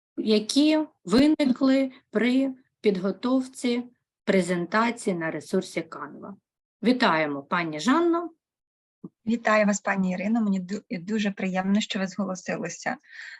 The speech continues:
Speaker 2: надати мені свою допомогу і навчити мене працювати, е, в Canva.
Speaker 1: Ну, чим, чим зможемо, тим допоможемо. Я не можу сказати, що я експерт в цьому ресурсі.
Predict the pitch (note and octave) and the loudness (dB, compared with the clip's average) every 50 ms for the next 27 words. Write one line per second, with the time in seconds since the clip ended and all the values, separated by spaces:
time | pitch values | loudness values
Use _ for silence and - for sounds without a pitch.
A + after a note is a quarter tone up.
0 | _ _ _ _ _ _ - F3+ F3+ F3+ F#3 F#3 F3+ F3 F3 - F3+ F#3 F#3 F3+ | _ _ _ _ _ _ -6 -2 0 0 2 4 2 2 2 -2 -6 -6 -6 -8
1 | F3+ F3+ - - - F3+ F3 F3 E3 E3+ E3 - F3+ F3 E3+ F#3+ G3+ A#3+ C#4 C#4 | -8 -10 -10 -10 -10 -10 -8 -8 -8 -8 -8 -8 -8 -6 -2 2 2 4 4 4
2 | C#4 A#3 A3 G3 F3+ F3+ - - - - A#3+ A#3+ - A#3 G#3+ G3 F#3 F3+ G3 G#3+ | 4 4 4 2 2 -2 -6 -6 -4 -2 -2 -2 -2 -2 -2 0 0 2 2 2
3 | A3 - - G3 G3 - - G#3+ F3+ F3+ G3 G#3+ A3+ - _ - G#3+ G#3+ G#3+ - | 2 0 -4 -6 -6 -8 -12 -8 -4 0 0 0 0 -2 _ -4 -4 -4 -4 -6
4 | - - _ - - _ _ - - E3+ E3 F#3 G#3 A3+ - _ _ _ - _ | -12 -20 _ -20 -20 _ _ -8 -6 -6 -6 -6 -8 -10 -12 _ _ _ -20 _
5 | _ - - _ _ _ - - - D3+ D#3 D#3 D#3 - G3 - _ _ _ _ | _ -20 -20 _ _ _ -8 -4 -2 -2 -2 -2 -4 -6 -10 -12 _ _ _ _
6 | _ _ _ _ _ _ _ _ _ _ _ - - - - - - - A#4 A#4+ | _ _ _ _ _ _ _ _ _ _ _ -20 -20 -18 -18 -10 -6 -4 -2 0
7 | D#4 G#3+ - - D#4+ D#4 B3+ C4 B3+ D#4 E4 D4+ C4+ B3+ A#3+ C4+ C4+ C4+ C#4 B3 | 0 0 2 4 4 4 4 4 4 4 6 6 8 8 8 8 8 6 6 4
8 | C4 A#3+ A#3 A3+ A3 C4 B3 B3 A#3 A3+ A#3+ - B3 A#3 A#3 B3+ D#4 F#4 F4+ F4 | 4 4 2 0 0 0 2 2 2 2 -2 -2 -2 0 2 2 2 0 0 -2
9 | F4 E4+ D4+ C4+ A#3+ B3+ B3+ B3+ B3 B3 B3 A#3 A3+ A3 - - A3 G3+ G#3+ G#3+ | -2 0 0 0 2 2 0 0 0 0 -2 -4 -6 -8 -10 -10 -8 -6 -6 -4
10 | G#3+ A3 G#3+ A3 - A3+ A3 G#3+ G#3+ G#3+ - - - G#3 F#3+ G3 - - - G3+ | -4 -4 -4 -2 -2 0 0 0 -2 -4 -6 -6 -4 -4 -4 -4 -4 -4 0 0
11 | F#3+ F#3+ F#3 F#3 F#3+ F#3+ - - D4 E4 E4 - F4 D4 | 2 2 2 0 0 -2 0 0 0 0 0 0 -4 -4